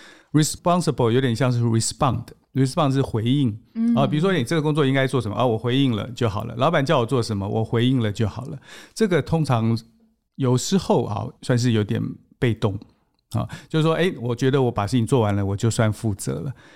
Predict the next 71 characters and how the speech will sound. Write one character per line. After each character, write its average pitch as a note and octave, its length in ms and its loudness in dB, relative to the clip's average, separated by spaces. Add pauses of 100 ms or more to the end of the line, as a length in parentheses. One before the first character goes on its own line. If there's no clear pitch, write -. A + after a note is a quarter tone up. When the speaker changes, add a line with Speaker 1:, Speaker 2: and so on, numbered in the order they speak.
(160)
Speaker 1:
啊， - 180 -4
大 A#3+ 140 4
部 A#3+ 120 0
分 G#3+ 200 2
的 D3+ 100 2
情 C3+ 220 0
形， B2 200 2
负 C#3 200 0
责 A2+ 240 2
的 G#2+ 260 0 (340)
人 A#2 340 0
员 A2+ 420 0 (100)
啊， A2 300 -2
也 G#2+ 260 2
是 C#3+ 140 -2
有 A2+ 120 2
价 C3 220 0
值 G2+ 220 -6
的 A#2 180 0
哈， A2 220 0
也 A#2 100 -4
不 A#2+ 100 0
能 A#2+ 80 4
说 A#2 140 0
他 A#2 140 0
做 C3 120 0
得 A2+ 80 2
不 A2+ 140 -2
好。 A#2+ 280 -6 (380)
可 D3 140 -2
是 F3+ 60 -2
在 F#3+ 180 0
现 D#3+ 280 2
今 C#3+ 300 0
的 B2 140 0
这 A#2 160 -2
个 G#2 160 -2
企 C3 220 -2
业 B2 120 4
或 A#2 140 2
竞 A2+ 220 0
争 A2 160 2
的 G2+ 80 0
环 G2 200 -2
境 G#2 240 0
里 F#2 80 -2
面， G2+ 220 2 (480)
你 F3 140 2
仅 E3+ 200 2
仅 B2 220 0
是 A#2 80 0
负 B2 220 0
责 G#2+ 220 -4
恐 G#2+ 180 0
怕 G#2+ 120 4
是 A2 140 0
不 - 120 -8
够 G#2 260 -4
的。 - 120 -16 (260)
Speaker 2:
嗯。 A3 280 2
Speaker 1:
所 G3 120 0
以 E3 40 2
我 C#3+ 100 2
刚 D3+ 120 0
刚 D#3 120 0
提 A#2+ 160 -2
到 B2+ 140 2
了 A2 140 0
当 F#3 400 2
责， A2 360 0
accountable B2+ 720 -2